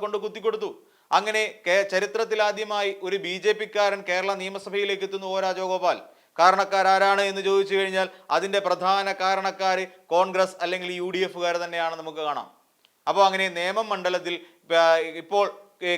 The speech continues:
കഴി-, അതിനുശേഷം നടന്ന തെരഞ്ഞെടുപ്പിൽ വി ശിവൻകുട്ടി ഒന്നാം സ്ഥാനത്തേക്ക്, അതായത് അവിടെ നിന്ന് വിജയിക്കുമ്പോൾ രണ്ടാം സ്ഥാനത്ത് നിൽക്കുന്നത് കുമ്മനം രാജശേഖരൻ എന്ന് പറയുന്ന ശ-, ഒരു, ആ, സ്ഥാനാർത്ഥിയായിരുന്നു ബി ജെ പിയുടെ. മൂന്നാം സ്ഥാനത്ത് ആരായിരുന്നു? കേരളത്തിൽ പ്രമുഖനായ, ഏറ്റവും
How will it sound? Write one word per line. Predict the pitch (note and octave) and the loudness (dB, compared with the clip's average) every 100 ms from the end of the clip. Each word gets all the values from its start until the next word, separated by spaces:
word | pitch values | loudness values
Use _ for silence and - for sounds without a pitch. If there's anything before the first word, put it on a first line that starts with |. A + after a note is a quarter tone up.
| F3 | 2
കഴി-, | F3 F3 | 2 2
അതിനുശേഷം | F#3 G#3 G3+ G3+ G#3+ | 0 -2 -4 -4 -6
നടന്ന | F#3+ F#3+ | -6 -4
തെരഞ്ഞെടുപ്പിൽ | F3 F3 F3 E3+ E3+ D#3 - C#3 | -4 -4 -4 -4 -8 -10 -20 -8
വി | E3+ A3+ | -6 -6
ശിവൻകുട്ടി | G#3+ G3+ G3+ F#3+ F#3+ | -6 -8 -6 -4 -2
ഒന്നാം | E3 F#3 G#3+ | -2 -4 -6
സ്ഥാനത്തേക്ക്, | - F#3 F3+ F3 F3 | -2 -2 -2 -4 -2
അതായത് | F3 F3 E3+ | 0 2 2
അവിടെ | E3+ F3 | 2 0
നിന്ന് | F3 D#3 | -4 -6
വിജയിക്കുമ്പോൾ | E3+ F#3 F3+ F3 E3+ D#3+ - - | -4 -4 -6 -6 -6 -6 -12 -2
രണ്ടാം | D3+ F3 F#3+ G3+ G3 | 0 0 4 4 4
സ്ഥാനത്ത് | F#3+ F#3 F3+ F3+ | 0 0 -2 -6
നിൽക്കുന്നത് | E3 E3+ E3+ E3 | -8 -8 -8 -10
കുമ്മനം | E3 F3+ F3 | -8 -6 0
രാജശേഖരൻ | E3+ E3 E3 E3+ E3 E3 D#3+ | 2 2 0 -4 -4 -4 -6
എന്ന് | D#3+ | -2
പറയുന്ന | E3 D#3+ D#3+ D#3+ D#3 - - | -2 -2 -2 -4 -6 -16 -4
ശ-, | E3 E3+ | -2 0
ഒരു, | E3+ D#3 D3+ - | 0 -2 -4 0
ആ, | D#3 | 2
സ്ഥാനാർത്ഥിയായിരുന്നു | D3 D#3 D3+ D3+ D3 C#3+ C#3 C#3 C3+ | 2 -2 -2 -4 -4 -4 -4 -8 -12
ബി | C3+ | -8
ജെ | C3 C3 | -8 -8
പിയുടെ. | A2+ F#2+ - _ _ _ _ _ _ _ _ _ | -12 -14 -18 _ _ _ _ _ _ _ _ _
മൂന്നാം | D3 F#3 G#3 G#3 | -4 2 4 6
സ്ഥാനത്ത് | G#3 G#3 G3+ | 4 4 4
ആരായിരുന്നു? | G3+ G#3 G#3 G#3 G#3+ _ _ - | 6 6 2 -2 -12 _ _ 0
കേരളത്തിൽ | D#3+ G3 G#3 G#3 G#3 A3 | 6 6 6 4 0 -2
പ്രമുഖനായ, | - G3 G3+ G3+ A3 A3 A3 A3 G#3+ D3+ - C3+ | 0 0 -2 -4 2 2 4 6 6 4 0 -4
ഏറ്റവും | F#3 G3 - G#3+ A3 | -4 -6 -8 0 0